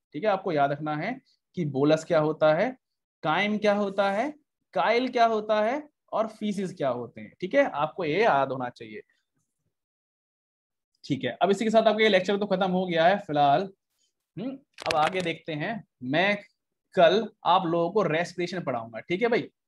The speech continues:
कल हम लोग पढ़ेंगे respiration। और आपका ये जो lecture है ये आज खत्म हो गया है, बहुत मेहनत से ये lecture बना है, ठीक है। तो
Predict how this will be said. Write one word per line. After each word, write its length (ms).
कल 140
हम 140
लोग 180
पढ़ेंगे 260
respiration। 460
और 180
आपका 280
ये 100
जो 120
lecture 400
है 160
ये 100
आज 340
खत्म 240
हो 160
गया 240
है, 220
बहुत 320
मेहनत 220
से 120
ये 60
lecture 300
बना 260
है, 200
ठीक 120
है। 160
तो 60